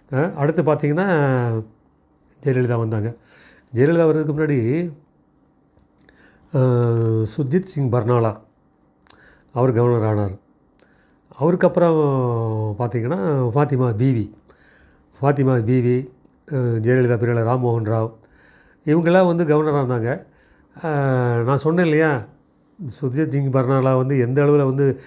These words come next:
கருணாநிதியோட இணக்கமா இருந்தாரோ, அந்த அளவுக்கு இங்க அவங்க காரியம் பண்ணிக்கிட்டாங்க. அது வேற. ஆ, ஹாலிதல் அப்படிங்கிறது வந்து அவர் அப்புறம் பஞ்சாபுக்கு போயிட்டு அங்கேயே பொறுப்புக்கு போனாருன்னு வைங்க.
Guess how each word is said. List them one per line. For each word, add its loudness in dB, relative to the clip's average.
கருணாநிதியோட 2
இணக்கமா 0
இருந்தாரோ, 0
அந்த 0
அளவுக்கு 2
இங்க 0
அவங்க 0
காரியம் 0
பண்ணிக்கிட்டாங்க. -2
அது -2
வேற. 2
ஆ, -2
ஹாலிதல் 2
அப்படிங்கிறது -2
வந்து 0
அவர் -4
அப்புறம் 2
பஞ்சாபுக்கு 2
போயிட்டு 2
அங்கேயே 2
பொறுப்புக்கு -2
போனாருன்னு 0
வைங்க. 0